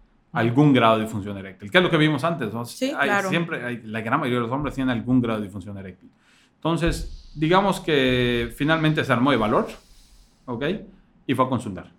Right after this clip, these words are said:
Speaker 1: Entonces, número uno es crear empatía. Y creo que la, que una, una buena forma de crear empatía, pues, es sab-, es que ellos sepan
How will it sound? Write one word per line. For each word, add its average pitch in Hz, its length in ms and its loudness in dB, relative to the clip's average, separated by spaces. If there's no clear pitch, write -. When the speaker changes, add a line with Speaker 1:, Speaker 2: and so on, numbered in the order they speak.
Speaker 1:
Entonces, 156 380 -4
número 196 320 6
uno 196 160 2
es 185 60 -2
crear 139 240 2
empatía. 104 560 -2
Y 127 100 -4
creo 202 200 2
que - 80 0
la, - 300 0
que 156 180 -4
una, 185 280 2
una 190 240 4
buena 160 300 4
forma 156 500 4
de 127 140 2
crear 143 240 6
empatía, 135 520 0
pues, 127 200 -2
es 147 200 -2
sab-, 131 280 0
es 151 200 -2
que - 180 -2
ellos 185 200 0
sepan 131 500 -2